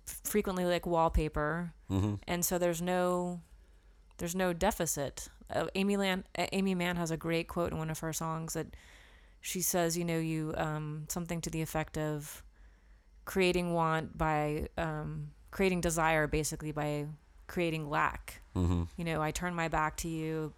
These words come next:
Speaker 1: and to show you that I don't need it," basically, "so that you will desire me more." And, and I have found in my life that that is even more depressing, and,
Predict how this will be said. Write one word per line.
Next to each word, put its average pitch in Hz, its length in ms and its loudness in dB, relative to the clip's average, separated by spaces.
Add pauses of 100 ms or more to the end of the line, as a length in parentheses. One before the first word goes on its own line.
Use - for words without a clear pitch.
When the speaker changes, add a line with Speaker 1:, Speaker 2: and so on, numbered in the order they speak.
(140)
Speaker 1:
and 156 300 -6
to 165 100 -4
show 160 180 -2
you 160 200 -2
that 151 120 -2
I 151 100 0
don't 160 220 0
need 170 220 2
it," 156 260 0
basically, 147 520 -6
"so 151 140 -4
that 147 200 -4
you 151 180 -2
will 151 100 0
desire 151 420 0
me 147 120 -6
more." 147 520 -6
And, 165 420 -8 (1120)
and 170 140 -2
I 165 360 2 (200)
have 170 160 -2
found 202 320 4
in 175 60 2
my 220 200 6
life 165 360 2
that 160 360 2 (1080)
that 196 280 6
is 180 320 4
even 175 260 2
more 175 240 4
depressing, 156 800 0 (100)
and, 156 600 0